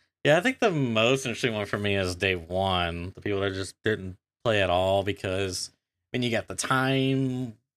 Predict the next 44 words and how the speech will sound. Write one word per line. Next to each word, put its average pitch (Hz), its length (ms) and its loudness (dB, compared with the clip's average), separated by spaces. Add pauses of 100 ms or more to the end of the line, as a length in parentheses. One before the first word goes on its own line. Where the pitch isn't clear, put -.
(100)
you 127 260 -2
know, 113 140 0
E 131 240 2
U 123 240 0
getting 120 240 0
screwed 120 320 0
over 120 360 4
effectively. 113 840 2
That's 110 240 2
interesting. 110 520 0
I 117 40 2
mean, 120 140 2
I, 123 220 2 (560)
I 143 160 6
would 165 160 4
suspect, - 1080 4
like, 151 420 2 (300)
in 117 240 0
any 123 480 2
type 101 340 0
of, 87 460 0 (800)
I 160 100 -2
don't 190 180 2
even 90 200 -2
know. 95 160 -6
I 135 80 -2
don't 190 160 -2
know. 87 280 -2 (600)
You 151 80 2
know, 139 80 6
there's 139 200 4
gotta 240 200 4
be, 180 160 6
like, 123 180 4
some 113 800 0
percentage 92 720 0
of, 90 160 -2
like, 87 200 0
people 101 420 0
who 98 100 0
sign 107 260 2
up 95 80 -8
for 104 120 -4
something 87 640 -2